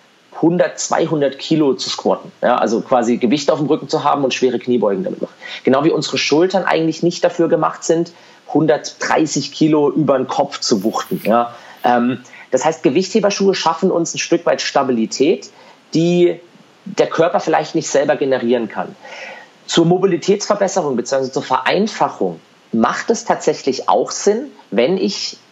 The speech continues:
<laughs> einen unvernünftigen Athleten habe, der so oder so squatten möchte. Ich würde niemals meinen Athleten bei mir in der CrossFit-Box sagen,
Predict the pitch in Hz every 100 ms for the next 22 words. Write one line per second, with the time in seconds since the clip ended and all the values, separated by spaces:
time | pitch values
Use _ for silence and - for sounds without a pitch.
0 | _ - - 117 - - - - 123 -
1 | 175 208 196 180 185 175 160 - - 143
2 | 185 202 151 131 147 165 156 170 - 175
3 | - 160 - - - - 113 147 175 170
4 | 220 208 202 151 175 196 175 160 175 160
5 | 139 160 165 - 165 - - 151 - 131
6 | 151 175